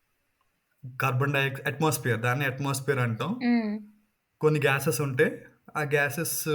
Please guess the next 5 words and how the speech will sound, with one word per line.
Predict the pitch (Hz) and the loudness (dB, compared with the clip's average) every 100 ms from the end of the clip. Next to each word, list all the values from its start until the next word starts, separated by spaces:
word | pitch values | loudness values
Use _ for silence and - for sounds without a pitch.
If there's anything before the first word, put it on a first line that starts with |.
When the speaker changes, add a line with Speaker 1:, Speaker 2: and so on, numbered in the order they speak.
| 143 143 139 139 - - _ _ _ _ _ _ _ _ - | 0 -2 -4 -6 -10 -20 _ _ _ _ _ _ _ _ -6
Speaker 1:
అవేంటో | 127 131 139 147 254 302 | -2 0 0 2 0 0
చు-, | - 165 | -2 -2
తర్వాత | 131 139 139 | 0 -2 -2
చూద్దాం. | 139 123 123 175 - - | -4 -4 -4 -6 -8 -4
అవేంటంటే | 143 147 147 151 156 151 | -2 2 2 2 0 2